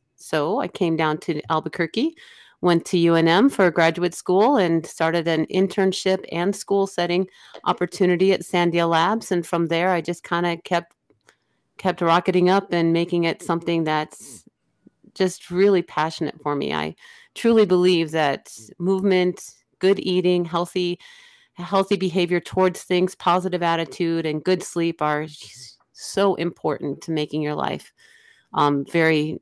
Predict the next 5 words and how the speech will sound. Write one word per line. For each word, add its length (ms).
um, 460
fruitful, 560
very, 500
um, 280
just 320